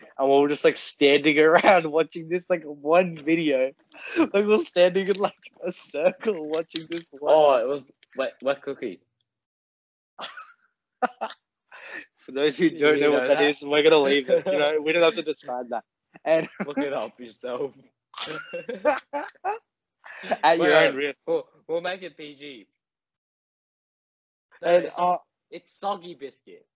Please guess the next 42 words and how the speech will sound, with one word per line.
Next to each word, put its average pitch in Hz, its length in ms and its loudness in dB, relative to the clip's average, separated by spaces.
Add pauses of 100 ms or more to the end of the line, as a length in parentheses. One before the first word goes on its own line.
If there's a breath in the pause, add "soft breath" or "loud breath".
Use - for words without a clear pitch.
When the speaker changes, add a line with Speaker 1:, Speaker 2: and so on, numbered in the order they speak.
(240)
Speaker 2:
That's 131 240 -18
right. 101 400 -12
It's - 200 -20
soggy 180 300 -6
Speaker 1:
Yes. 165 260 -6
Speaker 2:
biscuit, - 300 -2
but 220 300 0 (240)
Speaker 1:
<laughs> - 300 -20
Yeah, 190 140 2
Speaker 2:
we'll - 160 0
make 180 120 -4
Speaker 1:
I 180 40 4
Speaker 2:
it - 40 2
Speaker 1:
didn't 214 180 -6
wanna 208 140 -2
Speaker 2:
P - 60 -6
G. 208 80 -2
Speaker 1:
cor-, 175 80 0
I 170 40 2
didn't 196 220 -2
wanna 202 200 0
Speaker 2:
Wet, 160 100 -8
Speaker 1:
correct 180 240 2
you 160 60 -2
Speaker 2:
wet 160 120 -6
Speaker 1:
'cause 151 100 -4
I 151 40 0
didn't 170 200 -4
wanna 160 120 -6
Speaker 2:
cookie, - 100 -18
Speaker 1:
talk 151 100 -4
Speaker 2:
wet 131 120 -6
Speaker 1:
about 117 240 -6
Speaker 2:
cookie. 110 200 -18 (640)
Speaker 1:
it. 196 800 -10
<laughs> - 0 - (2250 loud breath)
Anyway, 151 300 2
so 156 240 -2
we'll, 156 240 -4
we'll, 156 200 -8 (160)
so, 143 240 -8
um, 143 260 -6